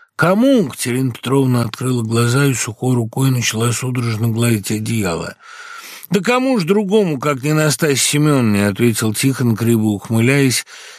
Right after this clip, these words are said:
и вытащил из шапки телеграмму. «Кому, как не ей?» Катерина Петровна хотела подняться, но не смогла, снова упала на подушку. «Вот», — сказал Тихон, осторожно развернул телеграмму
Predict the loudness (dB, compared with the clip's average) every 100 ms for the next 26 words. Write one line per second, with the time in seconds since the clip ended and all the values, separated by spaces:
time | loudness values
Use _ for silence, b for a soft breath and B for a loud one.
0 | B 4 4 4 2 -2 0 2 2 2
1 | 0 -2 -8 -2 2 2 2 2 2 0
2 | -4 -8 -14 _ -20 B B B B _
3 | _ _ -2 0 2 4 4 2 0 -2
4 | -2 0 2 4 4 4 4 0 -8 -16
5 | _ _ _ _ _ -20 -12 -4 2 4
6 | 2 -2 -2 0 2 2 -2 -4 -4 -4
7 | -4 -4 0 0 0 0 -2 0 0 0
8 | 0 0 2 4 4 2 B B B B
9 | -12 -4 2 2 4 2 0 0 2 2
10 | 0 0 0 0 0 -2 -6 -8 2 4
11 | 6 4 -2 -2 0 2 0 0 0 0
12 | 0 -2 -2 0 2 2 2 2 0 2
13 | 0 2 2 0 0 -2 0 2 2 4
14 | 2